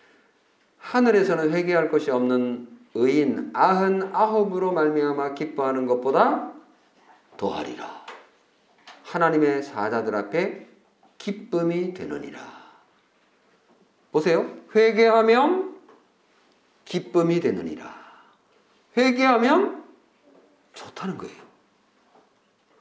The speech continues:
"아, 그러면 나도 나쁜 사람 될 걸." 막, "아, 나도 나쁜 짓 좀 많이 할 걸." 그러면 이렇게 되지 않겠느냐? 그런 오해를 할 수 있죠. 그래서, 어, 사도 바울도 로마서에서 그런 얘기 했지, 했지 않습니까? 은혜가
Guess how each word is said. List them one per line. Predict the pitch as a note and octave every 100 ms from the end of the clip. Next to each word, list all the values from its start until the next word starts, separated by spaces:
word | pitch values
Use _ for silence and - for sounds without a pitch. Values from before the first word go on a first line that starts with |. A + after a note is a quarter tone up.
| _ _ _ _ _
"아, | D3+ E3 - -
그러면 | - G#3+ G3+
나도 | G3+ B3
나쁜 | F3 - G3+
사람 | G3 D#4 D#4
될 | D3 C3
걸." | - A#2 G#2+ F2+
막, | E2+ - - G#3+ B3+ B3+ B3+ -
"아, | F#3+ - G#4
나도 | F#4+ G4+
나쁜 | C#4+ B3 D4+
짓 | D4 C4+
좀 | B3+
많이 | G3 B3
할 | A3+ E4 F#4
걸." | B3+ B3+ A#3+ D3+ - - - _ _ _
그러면 | - G#3
이렇게 | G#3+ B3+ A3
되지 | G#3+
않겠느냐? | F#3 D#3+ G3 F3+ E3+ D3+ - - - _ _ G#2+ A2 -
그런 | - F#3+ F#3+
오해를 | C#3 C#3 E3 D#3
할 | F3+
수 | D#3
있죠. | D3+ B2+
그래서, | - C#3 D3 C3 - - - -
어, | G#2 G#2+ G#2+ A2+ - -
사도 | - G3 G3
바울도 | D#3+ C3+ C3 G3
로마서에서 | D3+ D#3 E3 D#3+ C#3+ B2
그런 | C#3+ D3
얘기 | C3
했지, | D3+ D3
했지 | B2+ D3 A2+
않습니까? | G#2 - - -
은혜가 | B3 D#4 D4+ B3 A3+ G#3+ G3 G#3 G#3 - -